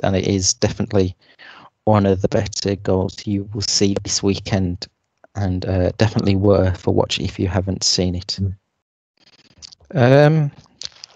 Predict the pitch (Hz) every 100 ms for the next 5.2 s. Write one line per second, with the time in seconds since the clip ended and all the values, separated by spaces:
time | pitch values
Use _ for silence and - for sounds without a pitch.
0 | - 147 156 - - - - _ - 131
1 | 127 147 131 139 226 277 - 214 202 233
2 | 311 370 - - - - - _ _ -
3 | 110 123 120 117 117 113 117 - 117 127
4 | 131 151 165 - - 127 127 127 131 131
5 | 127 127